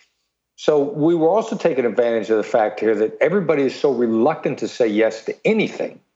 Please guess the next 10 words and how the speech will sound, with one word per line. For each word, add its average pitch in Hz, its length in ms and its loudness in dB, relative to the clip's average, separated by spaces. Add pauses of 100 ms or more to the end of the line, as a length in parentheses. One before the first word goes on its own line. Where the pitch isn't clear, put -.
(960)
Let's 160 200 2
craft 165 460 0
something 131 480 -2
that 113 380 0 (500)
she's - 260 -2
never 180 280 2
gonna 202 160 2
say 156 220 0
yes 135 400 -2
to. - 120 -14